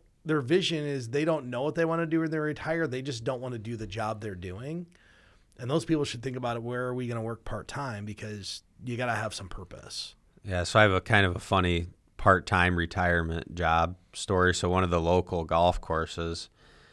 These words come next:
Speaker 2: um, they have retired members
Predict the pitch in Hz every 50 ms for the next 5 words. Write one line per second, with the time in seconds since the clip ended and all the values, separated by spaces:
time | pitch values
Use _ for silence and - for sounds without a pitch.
0 | _ _ _ _ _ - - - 87 82 82 80 78 78 78 80 - - _ _
1 | _ _ _ _ _ - - _ _ _ - 98 90 87 95 90 85 82 85 87
2 | 87 - - 90 82 80 82 85 85 87 85 - _ _ _ _ _ _ - -
3 | 98 92 90 90 90 90 92 95 98 101 - - -